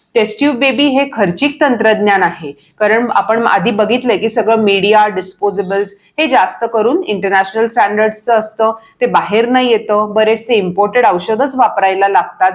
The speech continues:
जर सक्सेस रेट उत्तम हवा असेल तर. त्या अनुषंगाने तुमची आर्थिक तयारी पूर्णपणे आहे का, तुम्हाला एक्झॅक्ट आर्थिक अंदाज आहे का, आणि पुढे सुद्धा गरोदर राहिल्यानंतर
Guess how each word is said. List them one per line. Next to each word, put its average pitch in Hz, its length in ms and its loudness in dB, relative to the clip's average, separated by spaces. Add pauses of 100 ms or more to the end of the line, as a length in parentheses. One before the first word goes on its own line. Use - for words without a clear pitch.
जर 262 120 0
सक्सेस 208 480 -4
रेट 226 220 -2
उत्तम 220 440 -2
हवा 165 200 2
असेल 151 400 -4
तर. 233 100 0 (340)
त्या 294 120 4
अनुषंगाने 185 680 0
तुमची 208 540 -4
आर्थिक 170 540 -2
तयारी 165 340 2
पूर्णपणे 208 680 0 (100)
आहे 185 280 0
का, 262 240 2 (320)
तुम्हाला 208 300 0 (100)
एक्झॅक्ट 175 680 -2
आर्थिक 185 500 -4
अंदाज 180 480 0
आहे 254 240 0
का, 254 240 2 (300)
आणि 202 180 -2
पुढे 226 420 0
सुद्धा 233 460 0
गरोदर 190 460 2
राहिल्यानंतर 220 880 2